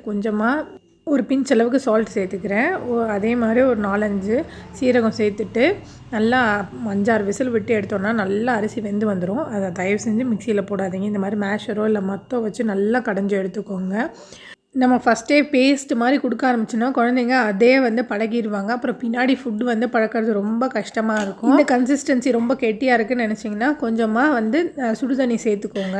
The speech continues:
இந்த ஃபுட்ல வந்து ஒரு டேபிள் ஸ்பூன் நெய் சேர்த்துக்கோங்க. இதுதான் வந்து வெயிட் கெய்னிங்க்கே.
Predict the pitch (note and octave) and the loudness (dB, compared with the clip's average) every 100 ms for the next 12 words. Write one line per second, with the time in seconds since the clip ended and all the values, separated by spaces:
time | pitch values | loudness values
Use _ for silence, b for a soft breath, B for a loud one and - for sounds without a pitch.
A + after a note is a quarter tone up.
0 | B3 B3+ A#3 D4 B3+ C#4 B3+ D4+ A#3 B3 | 0 2 0 0 2 2 4 4 4 2
1 | A#3+ A#3 A#3+ - B3+ A#3 G#3+ A#3 A#3+ F#3+ | 2 0 0 -4 -6 -2 0 0 -2 -2
2 | G3 G3 G#3 G#3 G#3 A#3 C4 A3 A3 G#3 | -4 -2 -2 -2 -2 0 2 0 2 2
3 | G3 A3 G3+ G3 G3 F3+ G#3+ | 2 0 0 -2 -4 -8 -8